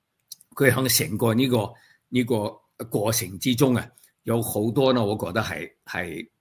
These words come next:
呃，啲 information 呢，唔係咁準確，而且呢，唔係咁客觀。好，咁我哋再睇下下邊嗰個。好啦，咁呢個就係嗰個法國個陣風戰鬥機啦。咁你可以睇到呢，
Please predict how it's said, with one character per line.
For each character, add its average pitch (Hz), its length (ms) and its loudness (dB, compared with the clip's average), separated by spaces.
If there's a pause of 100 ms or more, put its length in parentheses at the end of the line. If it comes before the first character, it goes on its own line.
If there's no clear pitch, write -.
(140)
呃， 90 440 -10 (360)
啲 113 380 0
information 135 680 4
呢， 104 140 -6 (120)
唔 101 80 -8
係 90 240 -4
咁 117 340 -2 (520)
準 117 280 -2
確， 107 400 -4
而 87 40 -10
且 113 160 -2
呢， 131 160 4
唔 95 160 -2
係 90 180 -10
咁 113 260 -2
客 95 300 -2
觀。 110 200 0 (400)
好， 131 100 8 (200)
咁 151 160 4
我 135 120 6
哋 131 140 4
再 104 180 0
睇 - 40 -12
下 120 180 6
下 101 260 2
邊 104 180 0
嗰 113 160 0
個。 110 100 -2 (540)
好 127 80 4
啦， - 180 2 (280)
咁 185 300 -2
呢 233 140 2
個 170 140 4
就 107 100 0
係 92 200 -4 (100)
嗰 123 160 -2
個 110 260 0 (300)
法 117 240 2
國 117 200 2
個 110 100 -2
陣 110 340 -2
風 143 240 2
戰 113 160 0
鬥 104 160 -4
機 131 100 6
啦。 131 220 0 (260)
咁 196 160 0
你 180 100 6
可 185 140 6
以 - 20 8
睇 139 240 2
到 139 160 4
呢， 160 240 -2